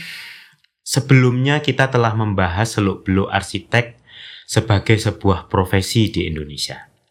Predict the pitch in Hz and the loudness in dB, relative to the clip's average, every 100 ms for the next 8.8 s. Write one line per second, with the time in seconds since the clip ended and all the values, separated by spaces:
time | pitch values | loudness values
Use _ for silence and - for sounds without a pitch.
0 | _ - - - - 101 110 123 131 131 | _ -18 -16 -14 -2 2 2 4 2 2
1 | 127 117 117 113 98 98 117 - 101 92 | 2 2 0 0 0 2 0 0 0 2
2 | 101 101 - - - 120 110 110 117 117 | 0 0 -2 -4 0 2 2 2 2 4
3 | 120 120 123 - _ _ - 110 104 104 | 2 -2 -6 -12 _ _ 2 2 4 0
4 | - 113 - - 104 - 107 - - 101 | 0 -4 -4 -2 -2 0 -2 -2 0 -2
5 | 95 92 90 113 113 90 82 104 - 98 | 0 0 0 2 2 2 -2 -4 -2 0
6 | 92 85 90 95 113 - _ - _ - | 0 0 -2 -2 -4 -12 _ -20 _ -2
7 | - 98 - 107 113 104 - 98 - 92 | 0 -2 0 0 0 -4 -4 -6 -2 -2
8 | - 104 90 87 82 - 85 120 | -2 -4 -2 0 -2 -2 -4 -4